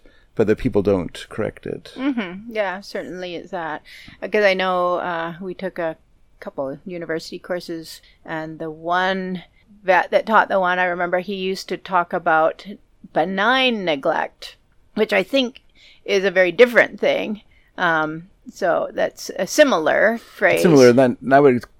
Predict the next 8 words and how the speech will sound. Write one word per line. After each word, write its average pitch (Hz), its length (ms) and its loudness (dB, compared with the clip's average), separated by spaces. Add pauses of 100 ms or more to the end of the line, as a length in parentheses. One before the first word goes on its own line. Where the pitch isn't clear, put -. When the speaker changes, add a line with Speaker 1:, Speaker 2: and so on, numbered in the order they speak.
(140)
Speaker 1:
consider 127 320 4
that 107 160 6
as, 101 140 -2
like, 92 360 -4 (220)
the 90 280 -2 (140)
neglect 107 360 -2
of 92 120 -4
ignorance 98 720 -4